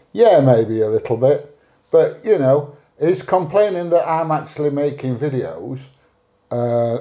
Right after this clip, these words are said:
and filming his site, but he's quite happy to take photographs of me. You know, I don't care if he takes photographs of me, but it seems a little bit, how can we put it, one-sided.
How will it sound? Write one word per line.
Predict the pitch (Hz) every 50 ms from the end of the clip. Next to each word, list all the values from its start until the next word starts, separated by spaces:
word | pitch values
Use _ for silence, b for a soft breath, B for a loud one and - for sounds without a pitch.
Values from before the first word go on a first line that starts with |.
| - -
and | 117 117 110
filming | - - 147 143 135 127 127 127
his | 123 113 -
site, | - - 143 120 110 110 120 120
but | 135 160 156
he's | 151 156
quite | - - 175 175 165
happy | 151 156 - - - - - -
to | -
take | - 175 175 156 123
photographs | - 180 180 160 170 - 190 185 180 - - -
of | 190 185 175 -
me. | 226 233 226 208 151 - - - b b b b b b b b b b b b
You | - 190
know, | 180 139
I | 139 165 214
don't | 175 143 110 98 92 -
care | - - 104
if | 113 110 -
he | 95
takes | - - 98 90 - -
photographs | - - 92 87 80 - - 107 95 - - - -
of | 95 90 -
me, | 95 98 104 107
but | 113 131 117 -
it | 156 160 123
seems | - - 185 196 185 156 131 -
a | 143
little | 135 147 135 - 139
bit, | 135 135 127 120 - - - - _ _ _ _ _ _ _ _ _ _ _ _ _ b b b b b b b b b b
how | - 110
can | 107 - - 120 113
we | 110
put | 92 - - 117 107
it, | 101 92 90 - - b b b b b b
one-sided. | b 120 127 143 139 135 135 - 151 131 123 117 107 - - 101 113 117